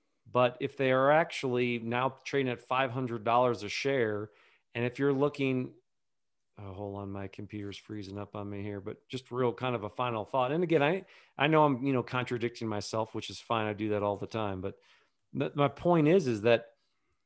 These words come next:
if, if they have an artificial dip because they were trading at six twenty-three and they're gonna be back at trading at six twenty-three,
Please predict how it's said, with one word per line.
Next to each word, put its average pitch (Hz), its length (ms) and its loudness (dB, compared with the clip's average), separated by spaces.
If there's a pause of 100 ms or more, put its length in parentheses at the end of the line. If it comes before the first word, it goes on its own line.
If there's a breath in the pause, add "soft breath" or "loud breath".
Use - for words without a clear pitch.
(140)
if, 143 140 4 (100)
if 147 140 -2
they 175 220 8 (580)
have 131 180 0
an 135 100 2
artificial 143 640 4
dip 104 500 4 (480)
because 131 640 2
they 139 140 4
were 135 120 4
trading 139 360 4
at 127 100 -4
six - 240 -6
twenty-three 135 640 0
and 123 100 4
they're 123 120 2
gonna 131 120 0
be 113 160 -2
back 117 520 -2 (380 soft breath)
at 117 120 0
trading 139 360 4
at 117 100 -2
six - 260 -8
twenty-three, 127 880 0